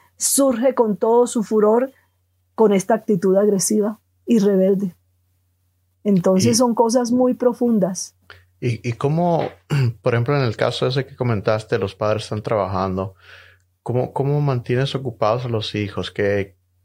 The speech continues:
Speaker 2: qué, qué, qué solución hay en esos casos?
Speaker 1: Mire, cuando yo trabajo estos casos, <clears throat> uno trata de como, mire, es que debe haber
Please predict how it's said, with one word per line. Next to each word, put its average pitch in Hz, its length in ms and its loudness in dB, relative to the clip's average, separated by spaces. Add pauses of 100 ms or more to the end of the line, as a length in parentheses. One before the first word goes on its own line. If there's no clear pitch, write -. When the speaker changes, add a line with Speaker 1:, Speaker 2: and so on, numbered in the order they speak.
(640)
Speaker 2:
qué, 107 400 -6
qué, 104 320 -4
qué 117 100 -6
solución 120 460 -4
hay 117 120 0
en 117 80 -2
esos 120 240 -6
casos? - 520 -8 (480)
Speaker 1:
Mire, 247 300 2
cuando 220 300 2
yo 220 260 2
trabajo 262 420 2
estos 262 260 -2
casos, 247 520 0 (100)
<clears throat> - 640 -2
uno 247 340 2
trata 254 460 2
de 233 200 2
como, 196 440 2 (260)
mire, 233 400 0
es 185 80 -4
que 254 160 0
debe 247 300 2
haber 240 480 0